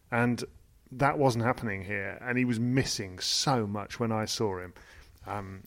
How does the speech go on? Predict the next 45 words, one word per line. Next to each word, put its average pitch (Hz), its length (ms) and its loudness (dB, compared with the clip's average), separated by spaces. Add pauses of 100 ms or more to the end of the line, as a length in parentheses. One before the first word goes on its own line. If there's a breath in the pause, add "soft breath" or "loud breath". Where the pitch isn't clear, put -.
(120)
and 104 320 -2 (240 loud breath)
he, 135 140 2
he 139 240 2
was 127 140 0
trying 170 260 4
to 175 80 4
find 147 640 2
that 131 240 0
balance, 101 500 0
wasn't 107 260 0
he, 104 60 -2
between, 110 400 0 (280 loud breath)
"Do 113 160 0
I 147 60 6
rally 101 440 -2
with 95 180 -6
this - 240 -6
guy?" 95 440 -6 (200 soft breath)
Well, 120 100 4
he 117 80 4
can 113 180 0
rally 104 220 -2
all 98 180 -2
day, 95 260 -4
so 120 340 2 (260)
that's 131 240 -6
not - 140 -10
gonna 98 160 -8
work. 98 300 -6 (240 soft breath)
"Do 143 100 6
I 165 60 6
pull 165 240 8
the 139 80 6
trigger 127 420 6
on 117 280 6 (280)
everything, 107 480 2 (220)
or 110 160 0
that 107 220 4
one, 135 180 8
or 117 100 6
this 117 220 2
one?" 160 180 6 (640 loud breath)
And 135 100 2
he 143 60 8
couldn't, 190 440 8